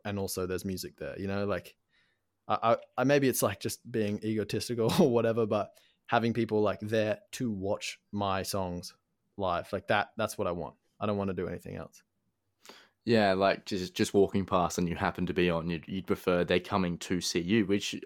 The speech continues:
Speaker 2: every artist would want that.
Speaker 1: Yeah. I, I mean, but, like, busking, man, like, I've, I, I was busking for ages and I, I love that. Like, I loved having someone, like, walk past, like, obviously on their way to do something and being like, "Oh, I might just chill for a bit and watch this." Like, that, that feels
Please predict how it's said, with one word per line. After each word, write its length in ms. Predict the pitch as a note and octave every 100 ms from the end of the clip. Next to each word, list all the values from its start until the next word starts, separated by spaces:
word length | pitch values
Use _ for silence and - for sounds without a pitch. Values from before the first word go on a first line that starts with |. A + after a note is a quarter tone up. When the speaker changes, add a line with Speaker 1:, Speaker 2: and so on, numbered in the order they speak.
| -
Speaker 2:
every 240 | B2 D#3 G#2
artist 280 | F2+ F2
would 100 | F2+
want 200 | E2+ -
that. 140 | - -
Speaker 1:
Yeah. 280 | B2 B2 F#2+ -
I, 160 | D#3+ F3
I 40 |
mean, 180 | G3 G3
but, 140 | E3
like, 200 | D#3 -
busking, 380 | C#3 D#3 - E3
man, 180 | C#3 B2
like, 180 | B2+ -
I've, 200 | C3 D3 -
I, 100 | C3+ -
I 60 | C3
was 140 | C3
busking 340 | A#2 A#2 B2+
for 100 | A2 -
ages 300 | A2 A#2+ A2
and 80 | G#2+
I, 40 |
I 300 | G#2+ G2+ G#2+
love 380 | A2 G#2 G#2+ G2+
that. 180 | F#2+ F2
Like, 140 | G#2
I 60 | G#2
loved 300 | A2 G#2+ - - - - _
having 200 | A#2+ A2
someone, 360 | A#2 A#2 A2+ G#2+
like, 240 | G#2 -
walk 280 | A#2 C#3 -
past, 300 | B2 A#2 -
like, 100 | G#2
obviously 240 | B2 A#2+ A#2+
on 80 | G#2+
their 80 |
way 200 | F#2+ G#2
to 80 | G#2
do 140 | G#2+ G#2
something 380 | G#2+ F2+ F#2+
and 100 | F#2
being 180 | A2 G#2
like, 160 | G#2+ - -
"Oh, 160 | A#2+
I 40 | G2+
might 160 | A2+ G2+
just 140 | -
chill 180 | A#2 G#2
for 120 | G2+
a 40 |
bit 200 | F#2+ F2+ - _ _
and 140 | A2 G#2
watch 180 | G#2 -
this." 240 | G2+ G2
Like, 140 | G2+ - -
that, 220 | A#2 A#2+ -
that 220 | A2+ G#2+ -
feels 380 | A#2 G2+ -